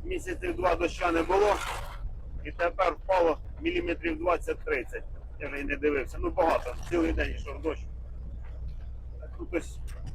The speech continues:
по дорозі, як дивиться, наче того доща й не було, наскільки земля суха. Сою змолотили.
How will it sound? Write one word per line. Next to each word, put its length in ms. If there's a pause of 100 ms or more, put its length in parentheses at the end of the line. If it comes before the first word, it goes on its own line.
(140)
по 100
дорозі, 360
як 220
дивиться, 420
наче 260
того 160
доща 340
й 80
не 120
було, 400 (260)
наскільки 400
земля 360
суха. 340 (2500)
Сою 400
змолотили. 720